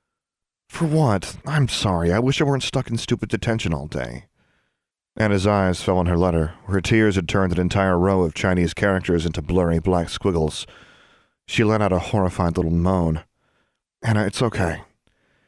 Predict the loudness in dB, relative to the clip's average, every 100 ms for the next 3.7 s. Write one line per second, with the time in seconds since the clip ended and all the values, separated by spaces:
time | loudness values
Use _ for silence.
0 | _ -4 -2 0 0 0 0 0 0 0
1 | 2 2 2 0 -2 0 0 0 _ _
2 | _ _ _ _ 2 4 4 2 2 2
3 | 2 0 0 -2 -2 -10